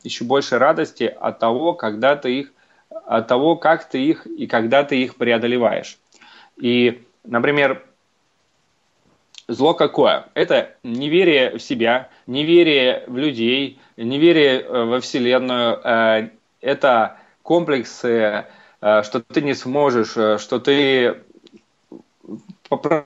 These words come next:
пропадёшь, э, комплексы, что ты не сможешь общаться, как ты можешь договориться, что ты не знаешь языки, если ты едешь за границу. И все эти комплексы, они сводятся на нет, эти комплексы побеждаются легко,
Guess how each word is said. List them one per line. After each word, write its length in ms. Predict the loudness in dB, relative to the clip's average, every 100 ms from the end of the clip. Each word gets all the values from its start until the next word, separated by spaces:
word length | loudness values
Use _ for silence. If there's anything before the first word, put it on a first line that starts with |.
| _
пропадёшь, 640 | 2 4 2 2 2 2 2
э, 240 | 2 2
комплексы, 500 | 0 -2 -4 -4 -6
что 260 | -2 0 0
ты 180 | -2
не 120 | -4 -4
сможешь 320 | -2 0 2
общаться, 520 | 0 2 2 2 -2
как 260 | 0 0 -2
ты 80 |
можешь 260 | -4 -4 -4
договориться, 640 | -4 0 2 2 0 -6
что 160 | -12 -10
ты 140 | -8
не 120 | -6
знаешь 380 | -4 -2 -4 -4
языки, 640 | -4 -4 -6 -4 -2 -2 -8 -10
если 220 | -8 -6 -4
ты 100 | -4
едешь 480 | -4 -4 -4 -4
за 120 | -4 0
границу. 640 | 0 0 -2 -2 -6 -6 -16 _ _ 0
И 280 | 2 0 -4
все 280 | 4 4
эти 160 | 4 0
комплексы, 680 | 0 0 0 -4 -2 -2 0
они 260 | -2 -2 -6
сводятся 920 | -6 0 2 2 0 0 0 -2 -14 _ _
на 200 | -2 0
нет, 380 | 2 2 0 -4 -14 -6
эти 360 | -4 -2 -2
комплексы 520 | -2 -4 -2 -4 -4
побеждаются 880 | -2 0 0 2 4 4 2 -2 0
легко, 640 | 0 -4 -4 0 0 -2